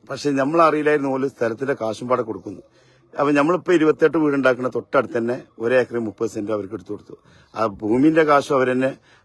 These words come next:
ആയിരം സ്ക്വയർ ഫീറ്റ് സൂപ്പർ വീടും അവരിന് വെച്ചിട്ടുണ്ട്.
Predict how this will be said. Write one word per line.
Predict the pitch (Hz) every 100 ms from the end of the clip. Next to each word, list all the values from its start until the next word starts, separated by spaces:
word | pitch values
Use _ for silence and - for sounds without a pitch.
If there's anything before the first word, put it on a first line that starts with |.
| -
ആയിരം | 120 131 135
സ്ക്വയർ | - 117 113
ഫീറ്റ് | 131 131 170 - _ -
സൂപ്പർ | 107 - - 196
വീടും | 175 139 147 147
അവരിന് | 110 113
വെച്ചിട്ടുണ്ട്. | 107 98 110 -